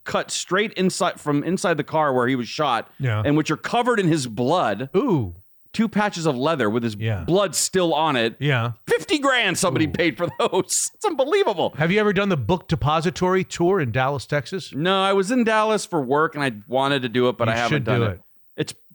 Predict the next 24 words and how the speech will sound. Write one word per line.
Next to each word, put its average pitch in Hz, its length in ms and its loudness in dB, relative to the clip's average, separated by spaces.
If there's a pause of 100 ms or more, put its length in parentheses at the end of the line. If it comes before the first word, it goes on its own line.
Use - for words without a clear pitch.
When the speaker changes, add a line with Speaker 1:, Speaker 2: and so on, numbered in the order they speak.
Speaker 1:
not 220 240 -2
as 180 140 -2
far 170 440 2
as 120 220 -4
you 123 120 0
think 135 340 -4
from 113 140 -2
what 113 160 -2
people 110 240 -4
say, 104 200 -2
right? 101 220 0
From 107 220 -2
the 101 60 -2
view 120 460 0 (480)
Speaker 2:
It's 123 120 0
Speaker 1:
down. 135 300 0
Speaker 2:
r-, 127 140 -10
no, 151 200 -4
it's, - 260 -12
it's - 200 -10
exactly 120 500 -2
where 104 160 -4
it 113 80 -4
is. 101 340 -8